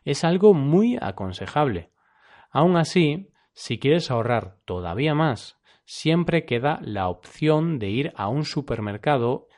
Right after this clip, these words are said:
y comprarte lo que te apetezca. Algunas veces, un bocadillo puede sacarte de más de un apuro.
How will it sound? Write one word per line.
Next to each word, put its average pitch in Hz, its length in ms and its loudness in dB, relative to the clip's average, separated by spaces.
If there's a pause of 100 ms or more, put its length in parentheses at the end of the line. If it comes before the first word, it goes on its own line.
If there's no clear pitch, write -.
(120)
y 151 120 -6
comprarte 160 800 0
lo 110 340 -2
que 92 140 -6
te 92 120 -6
apetezca. 92 640 -4 (600)
Algunas 156 420 4
veces, 127 680 0
un 180 180 2
bocadillo 131 680 2
puede 147 280 2
sacarte 160 760 -2
de 110 260 -4
más 127 400 -2
de 127 140 -2
un 135 120 0
apuro. 110 520 0